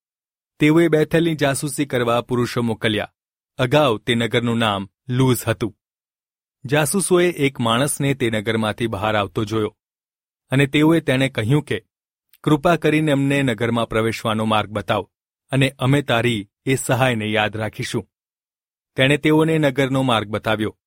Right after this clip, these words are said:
અને તેઓએ તલવારથી તે નગર પર આક્રમણ કર્યું અને તેનો નાશ કર્યો.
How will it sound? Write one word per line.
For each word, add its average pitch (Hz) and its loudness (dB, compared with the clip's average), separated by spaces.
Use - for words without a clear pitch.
અને 135 2
તેઓએ 147 2
તલવારથી 120 -2
તે 131 2
નગર 139 2
પર 143 -2
આક્રમણ 110 -4
કર્યું 107 -4
અને 143 2
તેનો 104 -2
નાશ 107 -2
કર્યો. 104 -4